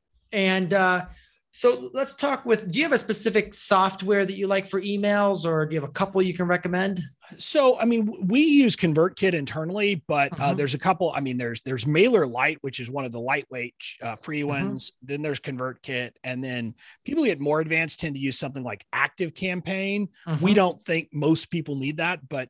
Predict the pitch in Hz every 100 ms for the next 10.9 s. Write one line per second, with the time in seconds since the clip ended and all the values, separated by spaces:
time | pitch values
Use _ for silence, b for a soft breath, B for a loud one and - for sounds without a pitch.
0 | - 143 110 - 147 139 - 120 117 131
1 | 160 120 120 135 113 117 117 110 127 110
2 | 113 110 107 110 104 107 110 92 92 -
3 | 92 101 69 _ _ _ _ _ 151 131
4 | 143 - - 160 127 - 127 160 170 180
5 | 160 151 156 143 156 139 151 143 B B
6 | B B B 165 185 - 254 185 208 -
7 | 214 202 202 190 185 170 175 175 165 165
8 | 160 - - 185 180 175 160 190 185 180
9 | 170 175 151 185 185 180 175 170 170 165
10 | 160 156 156 151 170 160 156 151 151